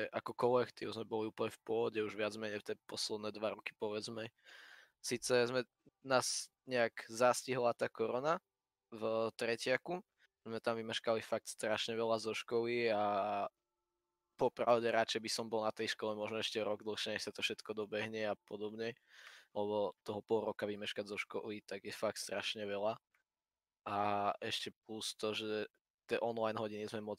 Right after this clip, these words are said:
ani nejak nemali v tom treťom ročníku, že sme sa viac menej učili len z poznámok, taká samouč-,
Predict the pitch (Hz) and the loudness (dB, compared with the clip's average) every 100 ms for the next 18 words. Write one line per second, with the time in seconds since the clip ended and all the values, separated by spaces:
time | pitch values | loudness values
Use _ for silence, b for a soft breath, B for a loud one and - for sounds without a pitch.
0 | - 110 107 107 107 110 104 104 104 107 | -4 -4 -2 -2 -4 -4 -4 -2 -4 -6
1 | - 104 101 101 - 107 104 95 107 101 | -8 -10 -6 -6 -4 -2 -2 -2 -4 -10
2 | 104 104 101 - - 104 104 104 107 104 | -10 -8 -8 -6 -4 -2 -2 -2 -4 -4
3 | 92 104 107 104 104 101 - 101 101 110 | -4 -4 -4 -2 -2 -4 -4 -4 -2 0
4 | 104 104 98 - - - 101 - 101 107 | -2 -2 -8 -12 -16 -12 -8 -4 -2 -2
5 | 101 104 | -6 -8